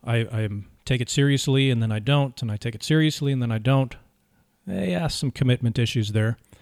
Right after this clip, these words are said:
And the problem is that I just don't have the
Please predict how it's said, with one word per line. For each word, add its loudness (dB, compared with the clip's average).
And 4
the -4
problem 4
is 2
that 2
I 2
just 2
don't 4
have 2
the 0